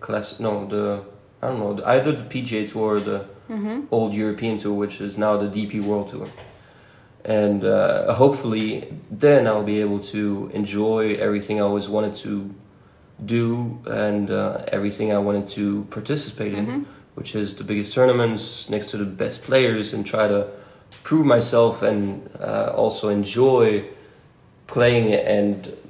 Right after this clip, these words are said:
Speaker 1: competing against the best in the world.
Speaker 2: Mm-hmm. Yeah, we can't wait to see you there. See you in five years.
Speaker 1: Yeah, hopefully, yeah.
Speaker 2: <laughs> And just one last question, because we want to link this to the people listening.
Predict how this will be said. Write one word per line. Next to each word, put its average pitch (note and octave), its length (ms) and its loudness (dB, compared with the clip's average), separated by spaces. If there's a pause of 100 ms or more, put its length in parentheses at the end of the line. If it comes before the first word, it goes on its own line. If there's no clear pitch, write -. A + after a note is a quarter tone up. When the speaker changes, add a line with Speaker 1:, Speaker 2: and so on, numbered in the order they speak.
Speaker 1:
competing A2+ 640 -2
against G2+ 420 -2
the - 40 -10
best G#2 260 -6
in - 60 -8
the F#2+ 60 -4
world. G2+ 320 -4 (180)
Speaker 2:
Mm-hmm. A3+ 240 -6 (760)
Yeah, C#4 260 -2
we G3+ 80 0
can't A3+ 240 -4
wait A#3+ 160 -2
to - 100 -12
see - 180 -10
you D4 60 -4
there. F3+ 240 -2
See - 260 -10
you A3 40 -4
in A3 120 -4
five G#3+ 260 -4
years. B3+ 380 -6 (120)
Speaker 1:
Yeah, G#2+ 240 4
hopefully, G#2+ 480 0
yeah. G#2 120 -6 (260)
Speaker 2:
<laughs> C#4+ 260 -10
And A#3 500 4
just C4+ 240 6
one A3 280 4
last G#3+ 240 4
question, G3 340 -4
because F#3+ 280 -2
we F3+ 60 -6
want F3+ 240 0
to - 100 -10
link F3+ 260 -2
this F#3 240 -6
to G3+ 80 -6
the F3+ 60 -4
people F3+ 300 -10
listening. B3+ 500 -4